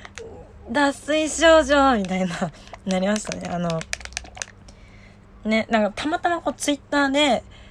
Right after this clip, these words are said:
その、オーエスワンって脱水の時に、あの、うまく感じるらしいよみたいな「お前脱水症だから飲めよ」みたいなツイートがバズってんの見て、あ、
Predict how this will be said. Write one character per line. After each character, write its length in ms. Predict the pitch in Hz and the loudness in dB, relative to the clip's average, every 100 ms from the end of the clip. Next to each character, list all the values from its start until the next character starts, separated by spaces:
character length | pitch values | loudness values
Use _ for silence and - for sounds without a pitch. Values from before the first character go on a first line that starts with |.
| - - | -20 -10
そ 140 | 202 | -2
の、 640 | 196 196 190 190 190 190 - | 0 2 0 0 -2 -2 0
オ 160 | 240 | 2
ー 60 | 285 | 2
エ 80 | 285 | 0
ス 120 | 311 | 2
ワ 100 | 311 | 2
ン 20 | |
っ 40 | 247 | 2
て 40 | |
脱 140 | 202 185 | 2 0
水 260 | - 262 | 0 -2
の 140 | 269 269 | -2 -2
時 260 | 277 - 202 190 185 | -4 -4 -2 -2 -2
に、 400 | 185 214 233 180 - - - - - - - - | -2 -2 -2 -2 -6 -18 -20 -20 -20 -20 -16 -2
あ 220 | 180 175 | -2 0
の、 200 | 170 170 | -2 -6
う 200 | 185 202 | -2 2
ま 140 | 220 | 2
く 80 | - | 0
感 240 | - 190 | -2 -2
じ 60 | 196 | 2
る 80 | 202 | 2
ら 120 | 208 | 2
し 200 | 202 226 | 0 2
い 20 | |
よ 160 | 202 202 | 4 2
み 100 | 185 | 0
た 80 | 190 | -8
い 60 | |
な 80 | 185 | -2
「お 40 | |
前 160 | 202 233 | 2 4
脱 160 | 208 202 | 4 2
水 200 | 254 247 | -2 -4
症 160 | 262 | -2
だ 100 | 254 | -2
か 140 | - 180 | 0 0
ら 100 | 214 | 2
飲 60 | |
め 80 | 220 | 2
よ」 100 | 185 | 0
み 120 | 170 | -2
た 100 | 170 | -4
い 20 | |
な 100 | 170 | -6
ツ 160 | 170 196 | -6 -6
イ 40 | |
ー 40 | 190 | -2
ト 120 | 190 | 0
が 100 | 175 | 2
バ 140 | 175 | 2
ズ 100 | 190 | 2
っ 40 | 240 | 0
て 180 | - 180 | -2 -4
ん 80 | |
の 80 | 160 | -2
見 160 | 170 208 | -4 -4
て、 180 | 185 180 | -2 0
あ、 180 | 190 | 0